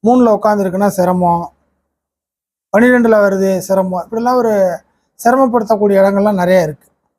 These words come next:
ஆக இந்த முறை வந்து ஒன்பதாம் இடத்திற்கு பயிற்சி, ஒன்பதுல இருக்கக்கூடிய குரு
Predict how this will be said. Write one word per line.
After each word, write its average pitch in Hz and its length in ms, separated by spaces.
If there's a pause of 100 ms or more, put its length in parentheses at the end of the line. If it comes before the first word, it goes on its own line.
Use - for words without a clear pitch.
(1000)
ஆக 240 180
இந்த 233 160
முறை 233 240
வந்து 240 160 (300)
ஒன்பதாம் 262 420
இடத்திற்கு 202 340 (140)
பயிற்சி, 156 440 (300)
ஒன்பதுல 247 380
இருக்கக்கூடிய 180 420 (140)
குரு 208 180